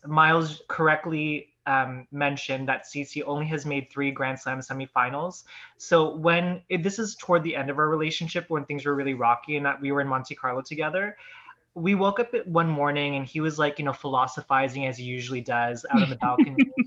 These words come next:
Speaker 1: And he's like, "I'm so happy to be here." And I told him, like, "Stop acting like a loser.
Speaker 2: <laughs>
Speaker 1: Like, don't you wanna be a winner? Like, don't you wanna
Speaker 2: <laughs>
Speaker 1: win something for once in your life?"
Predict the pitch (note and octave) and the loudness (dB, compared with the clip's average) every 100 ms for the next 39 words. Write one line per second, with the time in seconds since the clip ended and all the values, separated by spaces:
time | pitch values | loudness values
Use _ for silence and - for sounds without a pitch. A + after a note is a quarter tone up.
0 | - A3 E3+ - D#3+ D#3+ - - _ - | -2 4 4 6 4 4 2 -4 _ -12
1 | - - - - E3+ - E3+ E3 D#3+ D#3+ | -12 -14 -8 2 2 2 -6 -6 -6 -6
2 | E3 E3 E3 - F3+ F3 G#3 G#3 G3+ G3 | -4 -2 -4 0 0 0 -2 0 2 2
3 | F#3+ F#3 _ _ _ _ _ _ - - | 2 -2 _ _ _ _ _ _ -12 2
4 | G3+ C#4 F3+ F#3+ G#3+ G3 F#3 C#3+ C3 C#3+ | 4 6 4 4 4 2 2 -2 -2 -4
5 | B2 - - _ - - A#3 - - F3 | -6 -10 -18 _ -4 6 6 6 4 4
6 | E3+ - _ _ _ _ - F#3 A#3+ D#4+ | 4 2 _ _ _ _ 4 4 4 2
7 | C#4+ F3+ F3 E3+ F3+ C#3 A#2 C#3+ D#3 F#3+ | 6 6 6 6 4 2 2 2 4 4
8 | C#4 D#4 _ B3 G#3 - - C#4+ G#3 C#3+ | 2 -6 _ 4 6 6 6 6 6 6
9 | - F3 G3 - A#3 A3+ B3 A#3 G#3 E3 | 2 4 4 2 -2 0 -4 0 0 4
10 | D#3 - G3+ F3 C#3 C3+ E3 D#4 | 4 4 4 4 6 4 4 0